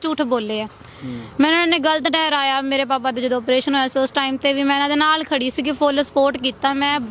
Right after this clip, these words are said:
Speaker 1: ਮੁੰਡਿਆਂ ਵਾਂਗੂ ਕੰਮ ਕੀਤਾ, ਦਫ਼ਤਰਾਂ 'ਚ ਧੱਕੇ ਖਾਧੇ ਆ।
Speaker 2: ਅਹ, ਮੈਨੂੰ ਉਦੋਂ ਜਦੋਂ ਮੈਂ ਇੰਟਰਵਿਊਜ਼ ਕੀਤੀਆਂ, ਕਹਿੰਦੇ ਵੀ ਜਿਹੜੀਆਂ ਭੈਣਾਂ ਨੇ ਛੋਟੀਆਂ,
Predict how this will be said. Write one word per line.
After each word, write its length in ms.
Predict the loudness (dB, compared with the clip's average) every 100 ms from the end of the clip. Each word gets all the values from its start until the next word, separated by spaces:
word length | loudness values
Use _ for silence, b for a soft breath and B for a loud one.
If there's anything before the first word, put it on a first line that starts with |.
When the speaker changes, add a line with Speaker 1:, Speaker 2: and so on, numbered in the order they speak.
| -10 -12 0
Speaker 1:
ਮੁੰਡਿਆਂ 420 | 4 6 4 2
ਵਾਂਗੂ 140 | 2 0
ਕੰਮ 300 | 0 0 0
ਕੀਤਾ, 300 | -2 0 0
ਦਫ਼ਤਰਾਂ 360 | -2 -2 -2
'ਚ 120 | 0 -4
ਧੱਕੇ 280 | -2 -2
ਖਾਧੇ 340 | 0 -4 -4 -10
ਆ। 20 |
Speaker 2:
ਅਹ, 340 | -2 2 2
ਮੈਨੂੰ 340 | 2 2 4 4
ਉਦੋਂ 140 | 4
ਜਦੋਂ 180 | 2 2
ਮੈਂ 80 | 2
ਇੰਟਰਵਿਊਜ਼ 380 | 2 2 2 2
ਕੀਤੀਆਂ, 400 | -2 0 0 2
ਕਹਿੰਦੇ 260 | 0 0
ਵੀ 100 | 0
ਜਿਹੜੀਆਂ 300 | 0 2 0
ਭੈਣਾਂ 320 | 0 0 0
ਨੇ 100 | 0
ਛੋਟੀਆਂ, 420 | 0 0 0 0